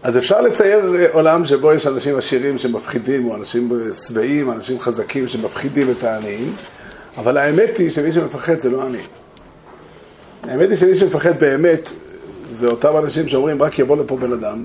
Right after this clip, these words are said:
שאני לא מכיר אותו, והבגדים שלו כנראה לא כל כך יפים כמו הבגדים שלי, וייכנס אליי לבית ויקלקל את האווירה". הוא יבוא אליי לרחוב ויקלקל את האווירה.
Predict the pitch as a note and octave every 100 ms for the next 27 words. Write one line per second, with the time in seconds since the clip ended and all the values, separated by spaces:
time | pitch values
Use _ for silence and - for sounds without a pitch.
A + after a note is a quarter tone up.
0 | - - A2 B2 D#3+ - B2+ G#2 - F#2+
1 | - - - - - - - A#2 A#2 A#2+
2 | C3+ D3+ C#3 - C3 B2 C#3 C#3 C#3 C#3+
3 | - C#3 C3+ - B2 A2 G#2+ G#2+ G#2+ G#2
4 | G#2 G2 F#2+ - - - - A#2+ B2 C#3+
5 | C#3+ B2+ A#2+ G#2+ G#2+ G2+ A#2 A2 A2 C3
6 | C#3+ D3+ C#3 B2+ A#2+ - - - - -
7 | - - - - - - - - - -
8 | - - - A#2 G2 A2+ A#2+ G#2+ G#2 G2+
9 | - E3+ G#3+ G#3+ F3+ E3+ D#3+ D3 B2+ A#2+